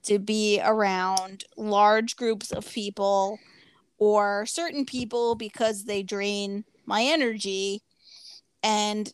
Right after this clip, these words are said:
it's weird because I've never been in this long of a funk, and I'm not really sure what it is, whether it's the time of year, whether it's just, um, you know, me, if it's whatever. But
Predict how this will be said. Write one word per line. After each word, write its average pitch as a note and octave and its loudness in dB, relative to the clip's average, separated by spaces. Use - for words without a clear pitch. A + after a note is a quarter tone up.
it's C4 -4
weird D#4+ 0
because C#4+ 0
I've B3 6
never B3 -2
been A#3+ 2
in A3 -4
this G#3+ -4
long G#3 -2
of G3 -8
a F#3 -6
funk, G#3 -2
and G3 2
I'm F#3+ 0
not G3+ -2
really A#3 2
sure G#3+ 0
what G3 -2
it F3+ -6
is, G3 -4
whether G3 0
it's - -2
the A3 -8
time F#3+ 0
of G3+ -6
year, C#4+ 4
whether G3+ 2
it's G3 -2
just, - -4
um, F3+ 0
you D4+ -2
know, G#3 2
me, A3+ 0
if G#3+ -6
it's - -8
whatever. G#3 0
But G3+ 6